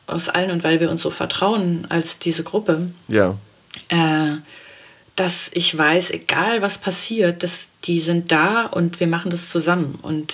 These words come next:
Speaker 1: äh, deswegen, also ich habe überhaupt nicht das Gefühl, das ist bei anderen Produktionen schon öfter mal so gewesen, dass ich das alleine tragen muss oder sowas, dann ist die Aufregung natürlich viel größer und auch unangenehmer,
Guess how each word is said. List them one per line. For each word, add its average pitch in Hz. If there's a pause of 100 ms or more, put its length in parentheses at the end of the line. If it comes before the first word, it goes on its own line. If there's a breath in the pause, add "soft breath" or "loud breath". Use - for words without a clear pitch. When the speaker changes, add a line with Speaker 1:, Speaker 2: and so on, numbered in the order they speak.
(140)
Speaker 1:
äh, 160 (600 loud breath)
deswegen, 180 (200)
also 170
ich -
habe 180
überhaupt 180
nicht -
das 175
Gefühl, 185 (840)
das 165
ist -
bei -
anderen 180
Produktionen 175
schon 175
öfter 185
mal 170
so 165
gewesen, 165
dass 165
ich 170
das -
alleine 160
tragen 185
muss 151
oder 151
sowas, 156
dann 156
ist 170
die -
Aufregung 165
natürlich 160
viel 175
größer 170
und 151
auch 151
unangenehmer, 143